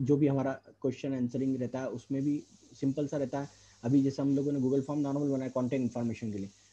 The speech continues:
अब same चीज़ हमें बनाना है question answer के लिए कि जिसमें ऑ-, automatic rating हो जाए,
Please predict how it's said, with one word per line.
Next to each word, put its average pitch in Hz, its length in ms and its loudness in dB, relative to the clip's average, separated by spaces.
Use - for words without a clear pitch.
अब 127 60 -12
same 165 240 0
चीज़ 165 200 -2
हमें 156 180 0
बनाना 147 300 -2
है 156 180 -4
question 151 280 4
answer 143 280 2
के 139 80 2
लिए 135 200 0
कि 139 80 2
जिसमें 135 260 -2
ऑ-, 131 200 -4
automatic 147 440 -4
rating 139 240 0
हो 139 100 4
जाए, 123 180 -2